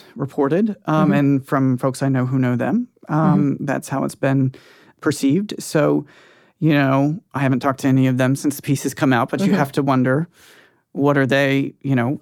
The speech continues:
Speaker 1: if,
Speaker 2: Sitting
Speaker 1: if,
Speaker 2: in front
Speaker 1: if
Speaker 2: of their
Speaker 1: Instagram
Speaker 2: boards.
Speaker 1: was separated out
Speaker 2: Mm-hmm.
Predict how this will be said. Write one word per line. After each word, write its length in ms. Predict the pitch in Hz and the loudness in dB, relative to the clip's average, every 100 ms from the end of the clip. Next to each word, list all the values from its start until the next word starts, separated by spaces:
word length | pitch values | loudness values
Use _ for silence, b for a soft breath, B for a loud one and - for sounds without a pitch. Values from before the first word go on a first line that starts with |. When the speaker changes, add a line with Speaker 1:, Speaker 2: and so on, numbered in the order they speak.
| - | -6
Speaker 1:
if, 200 | 151 - | -6 -2
Speaker 2:
Sitting 220 | 226 185 | 2 2
Speaker 1:
if, 60 | 185 | 2
Speaker 2:
in 40 | |
front 160 | 190 180 | 2 2
Speaker 1:
if 40 | |
Speaker 2:
of 60 | 185 | 4
their 80 | 175 185 | 2 2
Speaker 1:
Instagram 260 | 208 214 202 | 2 2 2
Speaker 2:
boards. 20 | |
Speaker 1:
was 480 | 185 247 294 170 - - _ _ _ _ _ _ | 2 2 0 -4 -12 -20 _ _ _ _ _ _
separated 640 | - 156 131 139 127 165 165 | -6 -4 -2 0 0 0 0
out 260 | 151 285 - B | 0 -2 -6 B
Speaker 2:
Mm-hmm. 180 | 202 208 | -2 -2